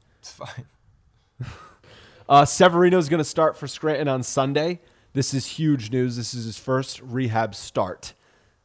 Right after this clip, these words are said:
Speaker 2: How many do you think they're gonna give him?
Speaker 1: Is he going to Scranton now or Trenton?
Speaker 2: It's Scranton.
Speaker 1: Oh,
Speaker 2: They updated it.
Speaker 1: okay. 'Cause he was going to, he was going to
Speaker 2: He,
Speaker 1: Tampa.
Speaker 2: he was going, he was going, well, he was in Tampa throwing sim games,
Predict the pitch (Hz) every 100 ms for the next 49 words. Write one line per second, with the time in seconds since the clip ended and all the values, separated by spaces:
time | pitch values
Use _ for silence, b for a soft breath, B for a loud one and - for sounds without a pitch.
0 | _ _ _ _ _ _ - 135 202 240
1 | 202 175 143 147 131 123 107 82 80 -
2 | 143 190 226 180 - 180 220 240 226 151
3 | - 175 143 101 - _ _ _ _ -
4 | 120 - 151 143 131 113 113 117 - 107
5 | 131 - 120 b b - 135 160 139 147
6 | 127 127 127 127 160 143 139 123 190 214
7 | 127 226 139 123 143 147 123 151 156 -
8 | b b b 160 143 143 160 143 147 143
9 | 147 143 127 113 113 180 175 160 135 156
10 | 135 127 131 135 123 107 151 139 101 85
11 | 104